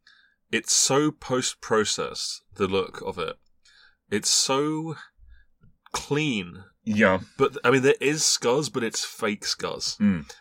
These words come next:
Speaker 1: You can see it's just an overlay they've put on the camera.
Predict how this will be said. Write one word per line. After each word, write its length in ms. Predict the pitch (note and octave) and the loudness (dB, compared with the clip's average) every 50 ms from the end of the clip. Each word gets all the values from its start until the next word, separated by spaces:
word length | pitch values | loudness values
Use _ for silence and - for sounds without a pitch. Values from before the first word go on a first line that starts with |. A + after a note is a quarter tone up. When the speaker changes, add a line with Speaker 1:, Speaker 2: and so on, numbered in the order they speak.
| _ - | _ -6
Speaker 1:
You 140 | - G#2+ G2+ | -4 -4 -2
can 160 | - B2+ A#2+ | -2 -2 -2
see 300 | G#2+ - - - A2+ A2 | 0 0 0 2 4 4
it's 160 | G#2 G#2 - | 4 2 0
just 240 | - - G#2+ - - | -4 -4 -4 -4 -6
an 80 | G2+ F#2+ - | -8 -8 -4
overlay 400 | G#2 G2+ G#2 F#2+ G#2 G2 F#2+ F#2+ | -4 -4 -2 -2 -2 -2 -2 -2
they've 180 | F#2 F2+ - - | -4 -6 -8 -10
put 200 | - - - - | -10 -10 -10 -10
on 140 | F2 E2+ | -10 -12
the 60 | D#2+ - | -14 -12
camera. 460 | - - F2 F2 F2 E2 D2+ - | -8 -8 -8 -8 -8 -10 -14 -14